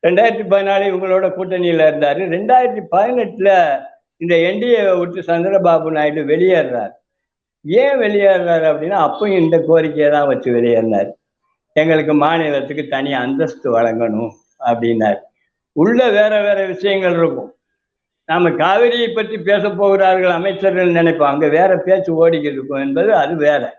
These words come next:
ஆனாலும் வெளியில தெரிஞ்சா இவங்க வந்து மாநில அந்தஸ்து, தனி அந்தஸ்து அப்படின்னு கேட்டு அதுதான்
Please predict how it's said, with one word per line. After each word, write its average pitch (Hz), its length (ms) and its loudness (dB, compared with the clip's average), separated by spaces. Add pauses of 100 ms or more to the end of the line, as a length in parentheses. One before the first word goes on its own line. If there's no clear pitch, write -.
(680)
ஆனாலும் 170 500 -2
வெளியில 240 360 0 (140)
தெரிஞ்சா 190 440 0
இவங்க 185 280 0
வந்து 170 280 0 (400)
மாநில 214 540 0
அந்தஸ்து, 175 680 -2 (420)
தனி 156 300 2
அந்தஸ்து 160 480 0
அப்படின்னு 147 480 0
கேட்டு 143 440 0
அதுதான் 156 540 2